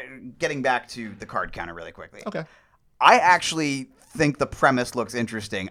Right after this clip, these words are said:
Speaker 1: I think you pointed out the production values don't look very good.
Speaker 2: Uh-uh.
Speaker 1: The lighting looks really weird.
Speaker 2: I
Speaker 1: And
Speaker 2: appreciate Tiff-, Tiffany Haddish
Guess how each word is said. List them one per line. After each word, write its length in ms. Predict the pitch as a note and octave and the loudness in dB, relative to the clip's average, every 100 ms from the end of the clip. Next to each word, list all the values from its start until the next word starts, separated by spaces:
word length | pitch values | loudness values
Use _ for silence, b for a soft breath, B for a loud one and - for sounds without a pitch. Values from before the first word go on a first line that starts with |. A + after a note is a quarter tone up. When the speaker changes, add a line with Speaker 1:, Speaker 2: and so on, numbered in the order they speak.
| - | 4
Speaker 1:
I 140 | C#3+ | 4
think 160 | E3 B2+ | 4 0
you 140 | D#3 | -2
pointed 260 | - C3+ A#2+ | 0 2 2
out 80 | |
the 80 | A2 | 0
production 400 | - B2+ - C#3 | -2 2 2 2
values 340 | B2 A#2 G#2+ G#2 | 2 2 -2 -8
don't 140 | G2+ | -6
look 140 | A#2+ - | -6 -6
very 220 | G3 G#2+ | -12 -12
good. 300 | - F#2+ D2+ | -12 -10 -4
Speaker 2:
Uh-uh. 300 | D#3 - G#2+ b b b b _ | -2 0 -2 b b b b _
Speaker 1:
The 60 | A#2+ | -10
lighting 420 | B2+ D#3+ E3+ C#3 | -2 -2 -2 -4
looks 160 | A#2+ G#2+ | -8 -12
really 360 | G#2 B2 C3 | -10 -8 -6
weird. 340 | A2 G#2 G2 G2+ | -8 -8 -8 0
Speaker 2:
I 120 | D3+ | 4
Speaker 1:
And 100 | F3 | 4
Speaker 2:
appreciate 440 | A3+ C4+ A#3 E3 | 2 0 2 0
Tiff-, 260 | - D#3+ - | 2 -2 0
Tiffany 340 | - D#3+ C#3+ | -4 -4 -6
Haddish 440 | A#2+ C3 B2+ G#2 | -6 -6 -6 -10